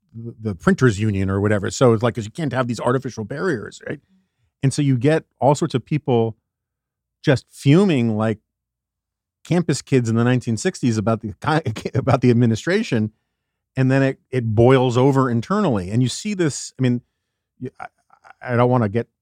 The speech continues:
friends of mine in trouble, but, you know, there are just an enormous number of people, sort of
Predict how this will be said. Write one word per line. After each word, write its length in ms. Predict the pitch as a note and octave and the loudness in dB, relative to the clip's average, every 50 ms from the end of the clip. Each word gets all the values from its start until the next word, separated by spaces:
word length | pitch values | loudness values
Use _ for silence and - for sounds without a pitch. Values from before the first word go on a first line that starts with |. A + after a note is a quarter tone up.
| _ _ | _ _
friends 280 | _ - B2+ C#3+ C3 B2 | _ -8 -6 -4 -4 -2
of 60 | B2+ | -2
mine 140 | A2+ G#2 G2+ | -4 -4 -4
in 100 | A2 B2 | -6 -8
trouble, 280 | - A3 - A3 C3 | -8 -10 -8 -8 -10
but, 180 | G2+ - F2+ E2+ _ | -10 -10 -14 -16 _
you 100 | - - | -10 -8
know, 120 | G#2 F2 F2+ G2 | -8 -8 -8 -8
there 180 | A2+ A#2 C#3+ D3+ | -6 -6 -6 -4
are 60 | C3+ | -6
just 180 | A#2+ C3 - | -6 -6 -4
an 80 | - A#2 | -4 -2
enormous 460 | A2 A2 B2 C3+ F3 G#3 G3+ E3+ - | 0 0 0 0 0 0 -2 -2 -2
number 280 | C#3+ C3+ C3+ C3+ B2+ A#2 | -2 -2 0 0 0 -2
of 80 | G#2+ - | -2 -2
people, 500 | - C#3 C3+ - - A#2 G#2+ G#2 G2+ G2 _ _ _ _ _ _ _ | -4 -6 -4 -4 -2 -2 -2 -2 -2 -6 _ _ _ _ _ _ _
sort 200 | - A#2+ G2+ G2 | -6 -6 -6 -6
of 80 | G#2 | -8